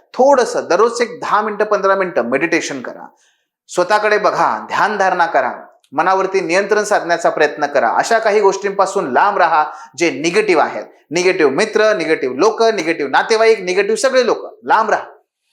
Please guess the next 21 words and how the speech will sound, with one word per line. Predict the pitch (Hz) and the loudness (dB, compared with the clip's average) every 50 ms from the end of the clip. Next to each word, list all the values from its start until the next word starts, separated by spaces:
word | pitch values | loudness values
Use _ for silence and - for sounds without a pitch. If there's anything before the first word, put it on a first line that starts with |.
| _ _ _ _ _ - | _ _ _ _ _ -2
आणि | 170 196 214 | 0 0 2
अशा | 233 226 226 240 | 2 0 2 2
लोकांच्या | 240 233 233 233 233 220 233 233 | 2 2 2 0 0 0 0 0
सोबत | 226 233 202 202 208 208 | 2 2 0 0 0 0
राहा | 202 190 170 147 | 0 0 0 0
की | 131 - 175 | -2 0 -2
जे | 165 202 220 | 2 2 0
नेहमी | 202 147 135 147 220 170 233 226 233 254 | 0 0 -4 -4 -4 -2 0 0 0 0
कसे | 240 226 214 214 226 | 0 0 0 2 2
आहेत, | 233 226 233 | 0 0 2
कॉन्फिडंट | 208 170 151 147 175 170 151 135 117 - | 0 0 0 0 -2 -2 -2 -4 -6 -8
आहेत, | - - - - - - - _ _ | -10 -10 -10 -16 -20 -20 -20 _ _
पुढे | - 202 - 226 | 2 2 4 4
जायचंय | 208 208 190 - - 170 | 4 2 2 2 2 0
त्यांना, | 165 160 135 120 117 110 | 0 0 -2 -2 -4 -8
मिळवायचंय, | 113 120 156 180 196 196 214 214 214 - - - 139 - | -6 -2 2 2 4 4 4 2 2 0 -2 -4 -4 -4
काहीतरी | - - 160 190 196 226 220 | -4 -4 -4 -2 -2 -2 -2
करायचंय | - 214 190 185 185 175 - 175 | 0 2 2 2 2 2 0 -4
जीवनामध्ये, | 156 156 147 135 131 123 120 107 - - - _ _ _ _ | -4 -4 -2 -2 -2 -2 -2 -4 -10 -12 -20 _ _ _ _
त्यांच्यासोबत | - 165 170 170 180 180 - 170 143 143 135 - | -4 -4 -2 0 -2 0 0 0 0 0 0 0
राहा. | 120 101 113 | -2 -4 -4